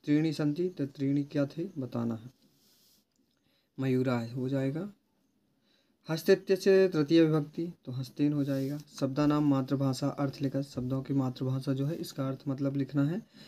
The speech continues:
अश्वः मतलब घोड़ा, शशकः मतलब खरगोश, नरेशः मतलब क्या होता है? राजा होता है। हमें अर्थ केवल लिखना है। तो इसके सामने जैसे लिख देंगे घोड़ा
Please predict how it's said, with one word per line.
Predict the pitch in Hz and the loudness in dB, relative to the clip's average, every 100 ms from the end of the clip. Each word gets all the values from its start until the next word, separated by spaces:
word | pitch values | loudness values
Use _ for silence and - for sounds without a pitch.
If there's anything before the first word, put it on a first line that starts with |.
| - - | -10 -4
अश्वः | 143 - 165 | 0 2 4
मतलब | 170 160 165 | 4 2 2
घोड़ा, | 151 131 127 135 | 2 2 4 2
शशकः | 131 139 - 160 | 0 0 0 0
मतलब | 160 147 135 | 0 0 -2
खरगोश, | 123 135 123 131 143 | 0 -2 0 -2 0
नरेशः | 131 135 135 160 | 2 2 2 0
मतलब | 156 143 139 | 0 0 -2
क्या | - | -2
होता | 135 135 135 | -6 -6 -6
है? | 156 277 - _ _ - | -6 -8 -12 _ _ -2
राजा | 143 143 123 | 2 2 2
होता | 113 113 - | -2 -8 -14
है। | 120 - - | -20 -14 -4
हमें | 139 185 | 0 0
अर्थ | - 151 - | 0 0 0
केवल | 139 131 113 | 0 2 2
लिखना | 107 - 117 | 0 -6 -8
है। | 107 127 - _ _ _ - | -8 -10 -14 _ _ _ -8
तो | |
इसके | 135 - 147 | -8 -6 -6
सामने | 139 131 131 | -2 0 2
जैसे | 127 127 | 0 0
लिख | 127 | 0
देंगे | 123 127 127 | 0 0 0
घोड़ा | 123 127 123 156 | -2 -2 -2 -4